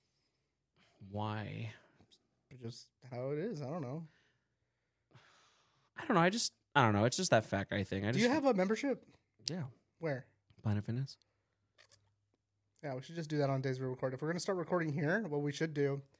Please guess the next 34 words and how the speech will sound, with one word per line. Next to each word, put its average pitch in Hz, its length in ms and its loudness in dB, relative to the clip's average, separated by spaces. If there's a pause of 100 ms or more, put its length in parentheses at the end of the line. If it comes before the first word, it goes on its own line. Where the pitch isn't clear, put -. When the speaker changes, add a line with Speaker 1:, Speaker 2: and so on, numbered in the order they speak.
(380)
Speaker 2:
is 147 100 -6
we 139 60 -2
should 139 160 -8
just 139 220 -4
go, 156 400 6 (420)
uh, - 1160 -16
bring 160 280 2
gym 170 200 0
clothes, 143 340 0
and 139 80 -8
then 139 60 -2
we 139 60 -2
should 139 100 -8
just 139 140 -10
go 147 80 -2
to 143 60 -2
Planet 143 360 -4
Fitness 135 540 -8 (200)
for, 147 120 -4
like, 139 220 -4
an 135 60 -4
hour 135 160 0
and 131 80 -4
a 123 40 -6
half, 127 240 -6 (260)
two 143 140 -4
hours, 127 440 -6 (680)
and 143 140 -2
then 139 100 0
come 147 160 -2
back 135 160 0
here 139 140 -4
and 131 100 -6
record. 131 340 -6